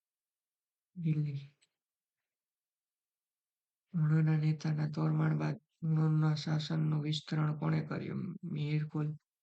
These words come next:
બિંદુસાર, તિમુર કે બાલબન? મિહિર કુલ. ક્યારા સમયે તિમુરે દિલ્હી પર હુમલો કર્યો હતો? તેરસો અઠ્ઠાણું, ચૌદસો બે, ચૌદસો વીસ કે ચૌદસો છપ્પન?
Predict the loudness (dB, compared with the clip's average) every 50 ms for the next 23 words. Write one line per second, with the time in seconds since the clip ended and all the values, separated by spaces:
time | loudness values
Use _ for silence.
0 | _ -4 -2 0 2 2 2 2 2 0 0 0 0 -2 -2 -4 -4 -2 0 0
1 | -2 -2 -4 -6 -6 -6 -4 -2 -2 -2 -2 -4 -6 -8 -10 -12 _ _ _ _
2 | _ _ _ _ _ _ _ _ _ _ _ _ _ _ _ _ _ _ _ _
3 | _ _ _ _ _ _ _ _ _ _ _ _ _ _ _ _ _ _ _ _
4 | _ _ _ _ _ _ _ _ _ _ _ _ _ _ _ _ _ _ _ 0
5 | 2 2 4 2 2 -2 -6 -8 -8 -8 -8 -8 -8 -6 -4 -2 -2 0 0 0
6 | -2 -4 -6 -10 _ _ _ _ _ _ _ _ _ -8 -6 -4 -4 -2 -2 0
7 | 0 -2 -2 -4 -6 -12 -18 _ _ _ _ _ _ _ _ _ -10 -8 -4 -4
8 | -2 0 0 0 0 0 0 0 0 0 0 -2 -2 -4 -4 -6 -8 -12 _ _
9 | _ _ -6 -4 0 0 2 0 0 -2 -2 -2 -2 0 0 0 -2 -4 -6 -6
10 | -8 -10 -10 -12 _ _ _ _ -12 -10 -8 -8 -6 -6 -4 -4 -4 -4 -4 -2
11 | -2 -2 -2 -2 -2 -4 -4 -4 -6 -6 -6 -4 -4 -4 -4 -4 -4 -2 -2 -2
12 | -4 -6 -6 -4 -2 -2 -2 -4 -4 -6 -8 -8 -6 -6 -6 -6 -6 -8 -10 -12
13 | -12 -12 -10 -8 -8 -10 -8 -10 -10 -10